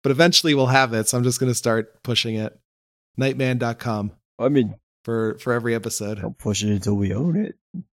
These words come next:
Speaker 1: Really want it. I really want that website name.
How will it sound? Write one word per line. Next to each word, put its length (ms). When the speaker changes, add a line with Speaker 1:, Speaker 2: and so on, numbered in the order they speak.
Speaker 1:
Really 200
want 260
it. 160
I 60
really 200
want 220
that 220
website 540
name. 420